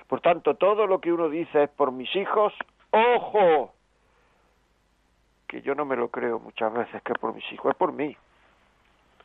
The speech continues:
Y ya empieza uno a malmeter, y a malmeter, y a malmeter. ¿Cómo va uno a manejar eso? Son cosas importantísimas.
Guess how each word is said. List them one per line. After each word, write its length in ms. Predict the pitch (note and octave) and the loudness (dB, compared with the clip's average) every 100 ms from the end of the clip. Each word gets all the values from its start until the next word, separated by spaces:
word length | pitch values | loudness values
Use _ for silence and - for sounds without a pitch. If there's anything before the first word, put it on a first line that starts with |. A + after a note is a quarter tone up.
| - - _ _ - | -18 -18 _ _ -6
Y 80 | B2+ | 0
ya 120 | C3 | 2
empieza 360 | - B2 B2+ | 0 -4 -2
uno 180 | A#2+ A#2 | -2 -2
a 20 | |
malmeter, 800 | A2 A2+ G#2+ A2 - C3+ C3+ B2+ | -4 -4 -6 -6 2 4 4 2
y 80 | B2 | -2
a 60 | A2+ | -6
malmeter, 760 | A2 G2 A2 - C#3+ C3+ C3+ | -6 -8 -8 2 4 6 2
y 60 | B2+ | -2
a 60 | A2+ | -8
malmeter. 580 | A2+ G#2+ A2 - B2 - _ _ _ _ _ _ _ _ _ _ _ _ _ _ - | -10 -12 -10 -4 -4 -4 _ _ _ _ _ _ _ _ _ _ _ _ _ _ -4
¿Cómo 480 | - C3+ C#3+ D3+ C3+ | 2 4 4 0 0
va 280 | A#2+ B2+ A#2 | 0 0 -2
uno 320 | C3 C3 C3+ | -6 -6 -4
a 80 | C3+ | -4
manejar 600 | A#2 A2 G#2+ - C3 C3+ - - | -4 -6 -6 -2 0 0 -6 0
eso? 440 | C#3+ - - - _ _ _ _ _ - - | 0 0 -8 -14 _ _ _ _ _ -20 -8
Son 180 | - C#3+ | -2 -2
cosas 380 | - F3 - F#3+ - - | 0 -4 -4 -10 -10 -8
importantísimas. 1500 | D#3 C3 - B2+ A2+ - A2+ A2+ - - - A#2 G#2+ G#2 | -6 -6 -2 0 0 -2 -6 -6 -10 -14 -14 -16 -14 -14